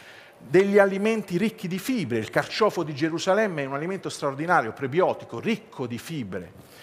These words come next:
La cicoria, perché contiene l'inulina, l'inulina è una sostanza che simula lo zucchero pur non essendo lo zucchero.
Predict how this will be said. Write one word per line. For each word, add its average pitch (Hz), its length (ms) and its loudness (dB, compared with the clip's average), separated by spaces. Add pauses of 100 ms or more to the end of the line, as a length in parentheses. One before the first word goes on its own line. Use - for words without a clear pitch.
(360)
La 190 140 6
cicoria, 120 880 4
perché 170 280 0
contiene 190 540 0
l'inulina, 170 920 -2
l'inulina 175 760 0 (300)
è 170 380 2
una 160 480 0
sostanza 202 1000 2
che 165 240 2
simula 196 500 0
lo 170 200 0
zucchero 190 440 -2
pur 180 160 -6
non 175 120 -4
essendo 165 340 -6
lo 165 140 -4
zucchero. 147 540 -2